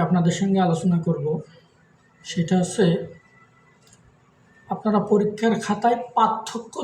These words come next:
লিখবেন কিভাবে। এই পার্থক্য লেখার ক্ষেত্রে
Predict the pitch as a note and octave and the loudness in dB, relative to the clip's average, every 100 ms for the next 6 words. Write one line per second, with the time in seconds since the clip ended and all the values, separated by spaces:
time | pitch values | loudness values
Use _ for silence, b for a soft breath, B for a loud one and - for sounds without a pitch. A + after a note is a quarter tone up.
0 | G#3+ F3 E3 E3+ D#3+ C#3 C3 A2+ A2+ - | 4 4 4 4 2 -2 -6 -6 -10 -16
1 | - _ _ _ _ _ _ _ _ _ | -20 _ _ _ _ _ _ _ _ _
2 | _ _ _ - - _ _ - _ _ | _ _ _ -20 -20 _ _ -20 _ _
3 | _ - F#3+ E3 G3 - A3 - A#3+ A3 | _ -4 -4 2 0 2 -2 0 2 2
4 | A#3 G#3 A#3 A#3 A3+ | 2 2 2 2 2